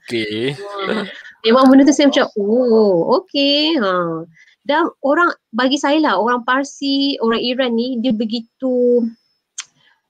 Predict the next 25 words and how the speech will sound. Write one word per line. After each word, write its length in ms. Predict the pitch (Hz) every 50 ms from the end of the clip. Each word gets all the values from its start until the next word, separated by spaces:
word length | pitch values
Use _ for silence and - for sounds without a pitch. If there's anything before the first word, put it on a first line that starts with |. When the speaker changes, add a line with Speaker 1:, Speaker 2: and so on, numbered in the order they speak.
| _ _ _ _ _
Speaker 2:
di-, 240 | - 196 262 262 240
diorang 380 | 214 196 262 285 302 294 269 233
suka 360 | - - 311 277 _ - 330
sangatlah 420 | 294 330 330 330 330 - 320 339
syair 380 | 320 - 339 320 - - 320 311
sastra-sastra 840 | 302 - 320 302 - - 320 320 302 320 311 311 311 330 302 277 233
ni. 220 | 190 190 254 320 _ _ _ _ _ _ _ _ _
Speaker 1:
Hmm. 300 | 220 233 269 262 269 269
Speaker 2:
Sampaikan 400 | - 285 269 - - 202 196 240 285 - - - - - _ _ _ _
kita 420 | - - 269 277 - - 240 240
kalau 200 | 240 262 247 254
di 120 | 247 240 254
Batu 280 | 226 254 254 247 277
Nisan, 480 | 262 269 254 247 254 - 180 190 220 226
kita 200 | 226 262 262 262
tulis 140 | 247 254 226
Al-Fatihah 500 | 226 226 - 240 233 233 247 240 240 226
dengan 220 | 220 214 214 214
nama 180 | 214 214 214 214
kita 400 | 214 226 226 - 226 226 226 233
kan. 200 | 233 202 156 - - _ _
Diorang 320 | - 208 247 269 - -
Speaker 1:
Oh. 60 | 262
Speaker 2:
tulis 180 | - 277 277 262
syair. 400 | - 294 277 - - 254 214